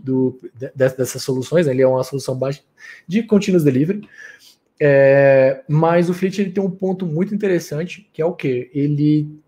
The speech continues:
tem essa capacidade de escalabilidade já pensada com o Rancher.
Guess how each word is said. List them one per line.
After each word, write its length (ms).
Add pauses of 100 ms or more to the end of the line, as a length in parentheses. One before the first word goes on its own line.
tem 280
essa 180
capacidade 540
de 60
escalabilidade 760
já 100
pensada 500
com 180
o 80
Rancher. 360